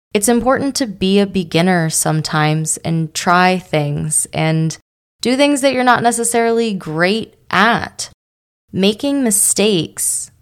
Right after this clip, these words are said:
is part of the learning process and arguably the most important part of the learning process.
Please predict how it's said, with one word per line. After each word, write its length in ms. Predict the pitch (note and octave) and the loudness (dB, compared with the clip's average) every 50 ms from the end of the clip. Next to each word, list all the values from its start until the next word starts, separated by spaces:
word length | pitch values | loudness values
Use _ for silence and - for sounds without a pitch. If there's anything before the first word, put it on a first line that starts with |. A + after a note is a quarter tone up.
| _ _ _ _ _ | _ _ _ _ _
is 220 | - F#3 F#3 - | -2 -2 0 -2
part 300 | - - G3 G#3 G#3 G#3+ | -2 0 0 2 2 2
of 100 | A3 G3 | 2 2
the 80 | G3 F#3+ | 2 2
learning 360 | E3+ F3+ F3+ F3+ F3 E3+ E3 | 2 2 2 2 0 0 0
process 720 | - E3+ E3 F3 F#3+ - - D#3+ - - D#3+ - - - - | 0 0 0 0 0 -2 -2 -2 -2 -2 -2 -2 -4 -6 -6
and 260 | - - E3+ E3 E3 | -4 -2 -2 0 0
arguably 680 | - F3+ F#3 F#3 G3 G#3 G3 F#3 E3 F3 F3 E3+ E3+ | 0 0 0 2 2 2 2 2 2 0 0 0 0
the 160 | D#3 F3+ F3+ F3+ | 0 0 2 2
most 460 | E3+ D#3 D#3 D#3+ F#3 G3 - - - | 2 4 2 2 2 0 -2 -4 -2
important 540 | E3+ E3+ D#3+ D#3 D#3+ D#3+ D#3+ E3 D#3 D3+ - | -2 -2 -2 -2 -2 -4 -4 -4 -6 -6 -6
part 400 | - D#3+ D3+ D3 D3 - - - | -4 -4 -4 -4 -4 -8 -8 -4
of 300 | - D#3+ D#3 D3 C#3+ - | -2 -2 -2 -2 -4 -4
the 100 | D#3+ D#3 | -4 -4
learning 380 | D3 D3+ D3+ D3 C#3+ C#3+ D3 - | -2 -2 -2 -2 -2 -4 -6 -6
process. 720 | - - - - - - - F2 - - - - - | -8 -8 -8 -8 -6 -6 -4 -4 -4 -4 -6 -8 -10